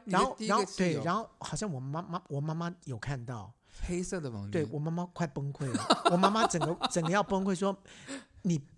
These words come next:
Speaker 1: 你可不可以搬出去？你不要跟他住好不好？”
Speaker 2: 所以你后来跟我住了。<laughs> 我们，我的房间都是粉彩色的，没有黑色。
Speaker 1: <laughs> 对，但你漆的每个，每个面向都不是以同一个颜色。
Speaker 2: 不是同一个颜色，对。可是你妈妈并没有来过我们住的房子，对不对？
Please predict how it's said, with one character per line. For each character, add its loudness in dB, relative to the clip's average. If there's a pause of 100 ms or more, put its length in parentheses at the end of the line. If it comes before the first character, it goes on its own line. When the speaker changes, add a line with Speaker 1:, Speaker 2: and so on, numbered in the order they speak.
(300)
Speaker 1:
你 0
可 -6
不 2
可 2
以 2
搬 -2
出 -6
去？ -10 (200)
你 4
不 8
要 6
跟 -2
他 -4
住 -4
好 -8
不 -8
好？” -8
Speaker 2:
所 2
以 4
你 0
后 2
来 6
跟 -2
我 -2
住 -2
了。 2
<laughs> 0
我 2
们， -4
我 2
的 4
房 2
间 0
都 2
是 0
粉 -4
彩 2
色 -6
的， 0
没 -4
有 -2
黑 -4
色。 -8 (220)
Speaker 1:
<laughs> -6
对， -4 (300)
但 -4
你 -2
漆 0
的 2
每 0
个， -4
每 -2
个 -4
面 0
向 2
都 0
不 -4
是 0
以 -2
同 2
一 -4
个 0
颜 6
色。 0
Speaker 2:
不 0
是 2
同 4
一 -2
个 -
颜 2
色， 4 (300)
对。 -2 (120)
可 4
是 -6
你 -2
妈 2
妈 4
并 0
没 0
有 2
来 2
过 -4
我 -2
们 -6
住 -4
的 -6
房 -8
子， -12
对 -12
不 -12
对？ -10